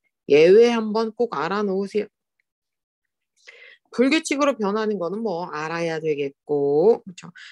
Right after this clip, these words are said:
단수 복수가 같은 거, 양이랑 물고기들은 한 마리도 십, 백 마리도 십 똑같다라는 거. 자, 그다음에 짝을 이루는 명사의 복수형, 얘네들은 항상 복수형인데 왜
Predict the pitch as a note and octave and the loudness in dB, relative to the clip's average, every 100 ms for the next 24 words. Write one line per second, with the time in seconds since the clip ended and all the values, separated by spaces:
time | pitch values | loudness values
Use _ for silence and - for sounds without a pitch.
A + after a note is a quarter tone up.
0 | _ - G3+ A3 A#3+ C4 C#4 - C4 C4 | _ -2 0 2 0 -2 -2 -4 -2 0
1 | G#3+ G3+ - A3 G3+ D#3 D3 E3 G#3 A3 | 0 -2 -4 0 0 0 -4 -4 -2 0
2 | A3 G#3+ E3 F#3 G3+ A3+ A3 G#3 G3 A3+ | -2 -6 -8 -10 -2 -2 0 0 0 0
3 | A#3 - _ _ _ C#4+ D4+ D4 C4+ B3+ | -2 -8 _ _ _ -14 -10 -8 -6 -6
4 | A3+ G#3 G#3 D#4 E4 _ _ C3+ D3 D3+ | -2 -2 -2 -8 -12 _ _ -16 -14 -8
5 | D#3 D3+ C#3+ F#3+ F3+ A3+ - _ _ _ | -6 -4 -2 -2 -2 -6 -8 _ _ _
6 | - E3 F3+ F3 - F#3+ - _ - D3+ | -12 -8 -6 -6 -6 -8 -8 _ -10 -6
7 | D3 D#3+ D3 C#3+ D#3+ A#3 _ _ _ _ | -4 -4 -6 -4 -6 -8 _ _ _ _
8 | _ _ _ _ - - - G3+ G#3 A3 | _ _ _ _ -20 -20 -4 -2 2 2
9 | G#3+ C4 - - F#4 E4+ C#4 C4+ C4 A#3+ | 2 2 0 2 2 2 -2 -2 -2 -2
10 | F3 E3 F3 G3 F#3 F#3 D#3 - - E3 | -4 -4 -8 -6 -6 -8 -14 -16 -10 -2
11 | D#3 D3+ E3 D3+ D3 E3 E3+ E3 E3 B3+ | -2 -2 -4 0 0 0 -4 -6 -6 -6
12 | C#4 C#4 A#3+ F#3 - - F3+ E3+ D#3+ D3+ | -4 -4 -4 -8 -10 -2 -2 -2 0 2
13 | C#3 | 2